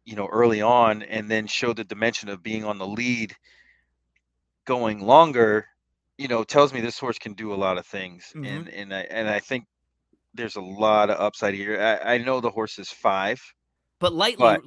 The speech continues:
Speaker 2: only five
Speaker 1: but,
Speaker 2: races. So there've
Speaker 1: right.
Speaker 2: been, like you said, there've been some issues along the way. So there's a, a ceiling with this horse
Speaker 1: But
Speaker 2: that
Speaker 1: you,
Speaker 2: we haven't hit yet.
Speaker 1: but you can see even the, the, the workout schedule. The, that workout pattern looks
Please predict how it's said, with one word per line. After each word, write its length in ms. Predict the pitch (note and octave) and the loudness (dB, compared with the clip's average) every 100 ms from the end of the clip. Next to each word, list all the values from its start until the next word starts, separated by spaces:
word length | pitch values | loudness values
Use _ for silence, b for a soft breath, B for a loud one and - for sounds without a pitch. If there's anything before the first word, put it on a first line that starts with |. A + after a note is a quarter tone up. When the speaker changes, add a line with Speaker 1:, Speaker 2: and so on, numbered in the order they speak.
| D3 | -14
Speaker 2:
only 240 | D#3+ A#3 A#3+ | -6 -2 0
five 240 | B3+ A#3 | 2 4
Speaker 1:
but, 80 | A#3+ | 4
Speaker 2:
races. 400 | A#3+ - D3+ C3+ | 2 0 -4 -2
So 100 | B3+ | -2
there've 140 | D4 | 4
Speaker 1:
right. 240 | F3+ C3+ G#2 | 6 6 4
Speaker 2:
been, 60 | - | -4
like 80 | C#4 | -6
you 60 | - | -6
said, 180 | - A#3 | -2 0
there've 140 | A3 | 0
been 140 | A3 C#4+ | -4 -6
some 160 | E3 F3 | -8 -6
issues 380 | B3 - G#3 D3 | -6 -4 -6 -4
along 300 | D3 C3+ A#2+ | -4 -4 -6
the 80 | |
way. 460 | A2 G#3+ B3+ D3 E3+ b b | -4 0 0 -2 -8 b b
So 160 | - F3 | -8 -4
there's 260 | E3+ C4 F3 | -2 -2 -4
a, 160 | A#2+ - _ _ _ | -6 -10 _ _ _
a 100 | C#3+ | -6
ceiling 640 | C#3 - G3 C#4+ C#3 D#2+ _ _ _ | -4 -4 -4 -4 -6 -12 _ _ _
with 140 | C#3 | -2
this 160 | F3 D#3+ | 0 0
horse 260 | D#3+ D#3 C3+ | 2 2 2
Speaker 1:
But 20 | |
Speaker 2:
that 100 | C#3 | -2
Speaker 1:
you, 60 | C#3 | -4
Speaker 2:
we 120 | A3 | -2
haven't 240 | F#3+ C#3 | -2 -2
hit 200 | C3 A#3 D#3 | -2 -4 -4
yet. 240 | G#2+ - _ _ _ _ | -8 -8 _ _ _ _
Speaker 1:
but 160 | - C3 | -4 -4
you 100 | D#3 | -4
can 120 | F3 | -8
see 260 | - G#3 G3+ | -8 -8 -10
even 220 | G3+ G3 | -10 -6
the, 260 | F3+ C#3 G#2 | -2 -2 -2
the, 280 | A#2+ A2 F#2 _ _ _ | -2 -2 -4 _ _ _
the 80 | - | -12
workout 500 | G2 C#3 F3+ G#2 - | -2 -2 0 -2 -2
schedule. 560 | - G#2 F2+ F2 - _ _ _ _ | -10 -10 -10 -14 -20 _ _ _ _
The, 160 | B2+ G2 | -16 -6
that 180 | C3+ C3+ | -4 -2
workout 400 | D#3+ E3+ C3+ G#2 _ _ _ _ | -4 -2 -2 -4 _ _ _ _
pattern 380 | - A#2+ G2+ G2 | -4 0 0 -2
looks 240 | F#2+ - | -14 -16